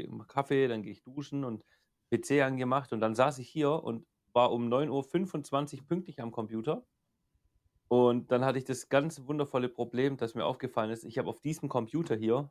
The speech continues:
also auf meinem Studio, ich hab hier noch nie einen Podcast aufgenommen.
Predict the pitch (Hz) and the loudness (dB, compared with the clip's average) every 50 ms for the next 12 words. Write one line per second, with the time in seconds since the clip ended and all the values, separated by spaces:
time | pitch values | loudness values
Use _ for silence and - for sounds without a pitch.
0 | _ - 107 107 85 113 - 113 101 104 - - - - - 147 131 120 113 117 | _ -6 -2 -2 -2 -2 -2 -2 -4 -4 -6 -8 -6 -2 0 0 2 2 2 2
1 | 131 131 _ _ _ _ _ _ _ _ _ _ - 113 - 131 117 127 120 110 | 0 -2 _ _ _ _ _ _ _ _ _ _ 0 2 2 2 2 2 2 0
2 | 107 107 113 127 127 - - 151 147 - 127 113 - - 101 98 - - 98 92 | 0 0 -2 -2 -2 -2 -4 -4 -2 -2 -2 -2 -2 -2 -4 -4 -4 -6 -8 -8
3 | 92 95 | -8 -10